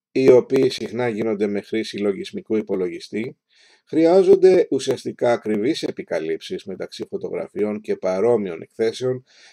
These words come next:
για να δημιουργήσουν απρόσκοπτα αποτελέσματα. Η ραφή εικόνας είναι κοινή στο σημερινό κόσμο και χρησιμοποιήθηκε στις δορυφορικές φωτογραφίες στο Google Earth.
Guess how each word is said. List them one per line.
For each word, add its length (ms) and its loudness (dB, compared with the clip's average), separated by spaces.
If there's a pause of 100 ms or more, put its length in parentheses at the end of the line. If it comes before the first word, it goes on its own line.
για 240 0
να 120 0
δημιουργήσουν 640 -2
απρόσκοπτα 920 0
αποτελέσματα. 1080 -6 (680)
Η 140 0
ραφή 300 -2
εικόνας 600 0
είναι 160 -4
κοινή 340 -8
στο 140 -8
σημερινό 520 -12
κόσμο 460 -2 (320)
και 160 -2
χρησιμοποιήθηκε 840 -6
στις 180 -8
δορυφορικές 720 -2
φωτογραφίες 640 -4
στο 260 -10
Google 260 -2
Earth. 280 -4